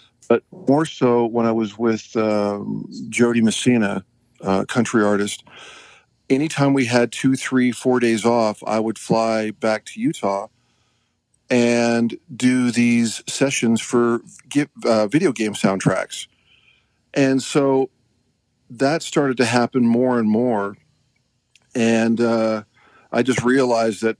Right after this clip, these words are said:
you know, how much I loved and missed Utah and the drier climate and, and just the vibe there, which was just wonderful. But,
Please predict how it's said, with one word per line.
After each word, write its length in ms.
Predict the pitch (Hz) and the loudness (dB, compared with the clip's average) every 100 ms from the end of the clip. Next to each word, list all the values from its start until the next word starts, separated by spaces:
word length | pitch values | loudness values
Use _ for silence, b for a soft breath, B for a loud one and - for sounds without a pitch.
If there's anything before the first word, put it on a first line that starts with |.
| - | -4
you 80 | 113 | -2
know, 360 | 110 107 110 _ - | -2 -2 -6 _ -4
how 160 | 113 | 2
much 260 | 120 120 - | 2 2 2
I 60 | |
loved 360 | 110 113 117 110 | 2 2 0 0
and 120 | 110 | 2
missed 300 | 113 113 - | 2 0 -4
Utah 520 | 120 120 113 117 117 | -2 -2 0 0 2
and 100 | 120 | 2
the 60 | 113 | 0
drier 360 | 107 123 120 117 | 0 0 2 -2
climate 640 | - 117 120 120 120 117 - | -6 -6 -2 0 0 -2 -10
and, 220 | 104 101 _ _ _ _ _ - | -20 -20 _ _ _ _ _ -8
and 380 | 120 113 113 | -2 0 -2
just 200 | 110 117 - | -2 -4 -4
the 60 | |
vibe 320 | 107 113 117 107 | 0 2 2 0
there, 260 | 110 113 | 2 2
which 240 | 110 113 113 | 0 -4 -4
was 100 | 104 | -4
just 160 | 104 | -4
wonderful. 500 | 113 120 127 - 104 b b b _ | 0 2 0 -4 -8 b b b _
But, 320 | 156 123 120 | -2 -2 -2